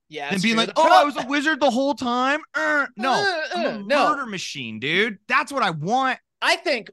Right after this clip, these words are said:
Speaker 1: the problem with Jason Bourne is he's not a hero because he's, he's trying to get out of it the whole time. He's, he's just mad. He's just pissed off,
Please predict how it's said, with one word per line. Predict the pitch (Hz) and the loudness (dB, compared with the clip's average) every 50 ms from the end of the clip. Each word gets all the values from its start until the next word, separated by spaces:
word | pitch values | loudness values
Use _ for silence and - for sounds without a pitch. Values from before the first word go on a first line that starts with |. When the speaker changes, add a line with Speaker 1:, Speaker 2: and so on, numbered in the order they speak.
| _ _ _ _ | _ _ _ _
Speaker 1:
the | 180 160 180 | _ -20 -16
problem | 170 - 330 466 494 427 | -8 -4 -2 -2 -2 -2
with | 349 202 | -6 -6
Jason | - 269 247 - 180 | -6 -8 -10 -10 -10
Bourne | 165 226 233 214 202 | -6 -4 -4 -2 -2
is | 190 180 | -4 -4
he's | 220 233 180 170 | -6 -8 -4 0
not | 277 - - 226 | 2 2 2 0
a | 208 | -2
hero | - - 285 339 330 233 175 147 139 131 131 131 - _ _ _ _ _ _ - | -10 -10 -8 -6 -4 -4 -4 -4 -4 -8 -10 -14 -18 _ _ _ _ _ _ -16
because | 214 - - 277 294 - | -14 -6 0 0 0 0
he's, | 302 285 226 - - - | 0 -8 -8 -10 -10 -10
he's | 233 240 - | -10 -10 -8
trying | - - 453 453 | -6 -4 -4 -4
to | 330 | -4
get | 220 247 220 | -2 -2 0
out | 208 214 214 202 175 | 0 2 0 0 -2
of | 156 | -4
it | 151 147 | -8 -14
the | - 139 | -14 -14
whole | 151 165 151 | -12 -12 -12
time. | - 156 147 143 156 190 | -12 -12 -12 -10 -10 -10
He's, | 214 214 - - - - | -12 -12 -12 -12 -12 -12
he's | 208 208 240 - | -12 -10 -6 -4
just | 494 494 233 | -4 -4 -4
mad. | 220 202 208 233 294 330 285 - - - | -4 -4 0 2 2 2 2 0 -2 -4
He's | - 226 240 233 226 | -10 -16 -16 -14 -14
just | 247 262 - | -16 -14 -8
pissed | - - 349 381 - - | -6 -4 -4 -4 0 0
off, | 254 226 233 254 | 2 2 2 0